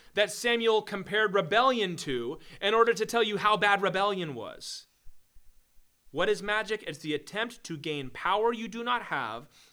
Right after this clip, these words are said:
or knowledge you do not possess by means of spirits and strange spells and powers rather than from God. What's the big deal about wanting to know the future? It exercises a lack of faith in God who knows the future. Why do you want to have power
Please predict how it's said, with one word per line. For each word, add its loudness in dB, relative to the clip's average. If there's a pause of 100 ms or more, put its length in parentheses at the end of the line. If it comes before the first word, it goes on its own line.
or 2
knowledge 2
you -8
do -8
not 0
possess -6 (320)
by 2
means -2
of -8
spirits 0 (240)
and -4
strange -4
spells 0
and -6
powers 2 (180)
rather 4
than -2
from -4
God. -6 (680)
What's -6
the -2
big 0
deal 0
about 0
wanting -4
to -8
know -6
the -8
future? -4 (200)
It -4
exercises 0
a -2
lack 0
of 2
faith 0
in -8
God 0 (220)
who -4
knows 4
the -6
future. -10 (800)
Why 0
do -2
you -2
want 0
to -2
have -2
power 0